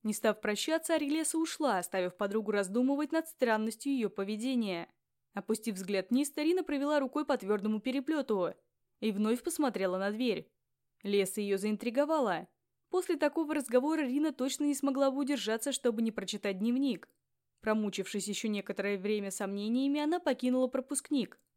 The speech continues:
Всё время, пока Тарина шла к своей комнате, тетрадь будто жгла ей руку. Поэтому, как только девушка оказалась у себя, тут же заперлась, чтобы ей никто не помешал. «Ну что же, посмотрим»,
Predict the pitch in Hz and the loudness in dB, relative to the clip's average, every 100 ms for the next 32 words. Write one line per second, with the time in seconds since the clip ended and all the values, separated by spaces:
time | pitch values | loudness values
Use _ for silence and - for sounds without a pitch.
0 | _ _ _ - - 262 277 269 202 190 | _ _ _ -16 -2 0 2 2 0 -2
1 | 190 196 202 202 202 185 208 202 208 196 | -2 -2 0 0 -2 0 0 0 -2 -2
2 | 196 285 294 285 262 254 311 339 247 285 | 2 2 2 0 -8 -6 -2 0 0 -4
3 | - 320 233 233 220 214 254 294 247 - | -2 -2 2 4 4 2 2 2 0 0
4 | 180 165 - _ _ _ _ _ - 208 | -2 -2 -8 _ _ _ _ _ 2 2
5 | 202 220 214 240 - 240 214 190 196 185 | 4 2 2 0 4 2 2 0 0 0
6 | - 190 196 190 190 185 202 - 220 294 | -2 -2 0 0 0 0 -6 -6 0 0
7 | 302 330 294 277 233 233 233 269 277 294 | 0 -2 0 0 -2 0 2 2 2 0
8 | 262 262 220 214 233 - 202 185 196 208 | 0 0 0 0 -2 0 -2 -2 -2 -2
9 | - 262 185 160 _ _ _ _ _ - | 0 0 0 -2 _ _ _ _ _ -4
10 | 269 - - 190 180 247 247 247 208 190 | -2 -2 -4 -2 -2 -4 -2 -2 -4 -6
11 | - 190 | -8 -10